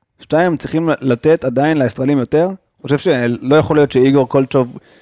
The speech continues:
הוא לא מתפוצץ השנה, הוא שחקן שכאילו, ה-, הסגל פה בנוי בשביל שאיגור קולצ'וב יק-, יקלע דו ספרתי, כאילו, ב-,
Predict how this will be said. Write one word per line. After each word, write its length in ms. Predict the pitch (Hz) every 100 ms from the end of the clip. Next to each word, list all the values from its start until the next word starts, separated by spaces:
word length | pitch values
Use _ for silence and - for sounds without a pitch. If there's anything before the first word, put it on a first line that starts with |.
| _ _
הוא 340 | - 123 127 123
לא 140 | 143
מתפוצץ 500 | 151 - 131 139 151
השנה, 340 | 160 165 175
הוא 120 | 180 127
שחקן 360 | - 127 151
שכאילו, 540 | 151 156 - 127 117 120
ה-, 240 | 117 117 -
הסגל 420 | 120 - 170 170
פה 240 | 151 165 165
בנוי 440 | 131 117 139 185
בשביל 180 | 156 120
שאיגור 440 | 127 127 156 165
קולצ'וב 380 | 131 160 170 156
יק-, 160 | 113 -
יקלע 480 | 131 101 131 151 185
דו 120 | 208
ספרתי, 500 | - - 151 - 160
כאילו, 280 | 143 123 117
ב-, 280 | 120 117